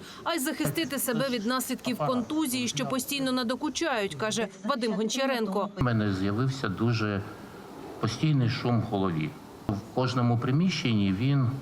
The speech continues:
Speaker 2: як налаштовується. Ти тільки звик к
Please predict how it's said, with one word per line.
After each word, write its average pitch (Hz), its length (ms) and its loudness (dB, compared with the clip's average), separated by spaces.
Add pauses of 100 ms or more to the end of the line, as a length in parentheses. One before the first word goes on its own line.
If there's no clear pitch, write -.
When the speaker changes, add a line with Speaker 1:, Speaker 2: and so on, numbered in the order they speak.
(1120)
Speaker 2:
як 117 220 -2
налаштовується. 107 960 -2 (220)
Ти 143 80 4
тільки 160 420 2
звик 120 400 0
к - 60 -8